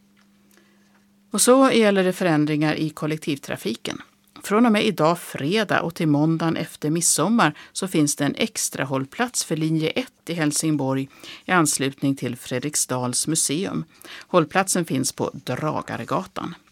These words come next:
Fredagen den tolfte juni är det skolavslutning i Helsingborg med många glada ungdomar ute på gator och torg. Och mellan klockan fjorton och sjutton får bussarna anpassa sig.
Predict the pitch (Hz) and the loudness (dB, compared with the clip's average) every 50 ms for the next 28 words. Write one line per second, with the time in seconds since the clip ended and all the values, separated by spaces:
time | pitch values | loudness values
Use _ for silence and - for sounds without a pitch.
0 | _ _ _ _ _ _ _ - - - _ _ - _ - - - - - - | _ _ _ _ _ _ _ -20 -20 -20 _ _ -20 _ -20 -20 -20 -20 -20 -20
1 | - - - - _ - - _ - - - 208 226 247 254 262 262 254 254 247 | -20 -20 -20 -20 _ -20 -20 _ -12 -2 4 6 6 6 6 6 4 4 4 2
2 | 226 233 220 214 - 220 202 185 180 - - 185 165 151 160 190 226 247 262 262 | 2 0 0 0 0 0 0 -2 0 0 0 2 4 4 4 4 4 4 4 4
3 | 240 208 208 196 - - 196 165 143 139 143 - - 151 214 - - - 262 262 | 2 0 0 0 0 0 0 2 2 2 0 0 0 0 -2 -4 -2 -2 0 0
4 | 254 240 226 240 208 208 196 190 - - 196 185 165 156 139 143 147 143 143 156 | 0 0 0 -2 -2 -2 -2 -2 -2 0 0 0 0 2 2 2 2 2 2 2
5 | 156 160 165 165 151 139 139 139 135 160 151 156 143 135 131 143 143 147 139 135 | 4 4 4 4 4 4 2 0 0 -2 -2 0 0 -2 0 0 2 2 2 2
6 | 120 135 135 135 135 131 139 - 156 - - 160 - 160 156 160 139 - - - | 2 2 2 2 2 0 0 -4 -6 -6 -6 -6 -4 -2 -2 -2 -2 -2 -6 -10
7 | - - - 151 - - - - - 143 165 - - - - - - - - - | -8 -6 -6 -4 -4 -4 -4 -4 -4 -6 -8 -12 -18 -20 -20 -18 -18 -10 -4 -2
8 | 151 147 143 143 143 156 135 - 143 143 - - 165 151 131 - _ - 170 165 | 0 2 2 0 -2 -4 -4 -2 -4 -4 -2 -2 -2 -2 -2 -4 _ -2 0 0
9 | 160 160 - 165 165 _ - - 226 226 - 165 156 156 190 190 - - - - | 0 0 -2 -4 -6 _ -2 -2 -2 0 0 -2 -2 0 -2 -2 0 0 0 0
10 | - 196 196 175 - - 160 135 117 117 - - 190 185 - - - - - - | 0 0 0 -2 -2 0 -2 -2 -4 -4 -6 -6 -4 -4 -2 -2 -2 -4 -4 -6
11 | - 175 165 | -6 -8 -10